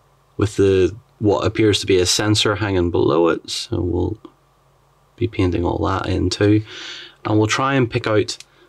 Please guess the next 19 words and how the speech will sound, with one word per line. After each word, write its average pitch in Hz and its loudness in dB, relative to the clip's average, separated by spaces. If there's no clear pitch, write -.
the 95 -4
likes 98 0
of 98 -2
the, 92 4
the 104 -8
chains 98 2
that 95 0
are - -2
attaching 95 -2
all 90 2
this 87 2
to. 87 2
This 123 2
may 135 2
take 131 0
a 123 2
couple 113 0
of 104 2
coats, - 0